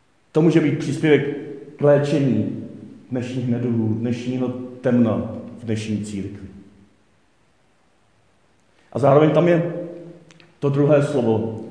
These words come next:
jakoby po pravici, zase uvedené slovem Otče, Abba, do tvých rukou svěřuji svůj život.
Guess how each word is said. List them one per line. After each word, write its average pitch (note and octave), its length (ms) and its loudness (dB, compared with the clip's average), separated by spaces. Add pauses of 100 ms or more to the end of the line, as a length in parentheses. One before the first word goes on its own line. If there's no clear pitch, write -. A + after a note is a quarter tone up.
(140)
jakoby B2 220 -4
po B2+ 120 -4
pravici, C3 560 0 (920)
zase A#2 240 -6
uvedené A#2+ 600 0 (600)
slovem A2+ 400 -4
Otče, G#2+ 420 -12 (720)
Abba, G#2+ 280 -8 (1400)
do A2 100 -6
tvých B2 500 -8
rukou G#2+ 600 -8 (640)
svěřuji A2 440 -4
svůj F2+ 300 -8
život. F2 240 -14